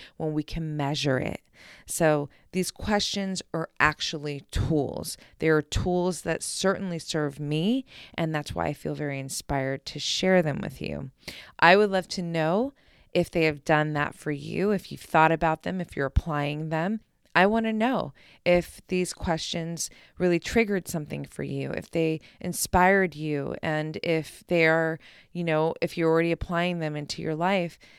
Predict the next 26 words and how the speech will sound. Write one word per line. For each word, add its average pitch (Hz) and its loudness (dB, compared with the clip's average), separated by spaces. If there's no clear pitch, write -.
how 185 2
they 180 4
are 160 -2
serving 180 0
you. 139 -6
I 160 0
love, 160 0
I - -2
love 160 2
getting 156 -2
the 147 -6
feedback 147 -6
from 143 -8
you 139 -8
because 170 -4
I 185 6
really 190 6
do 175 2
believe 160 0
that 143 -6
they 143 0
will 165 2
do 156 -2
that - -2
for 78 -2
you 71 -4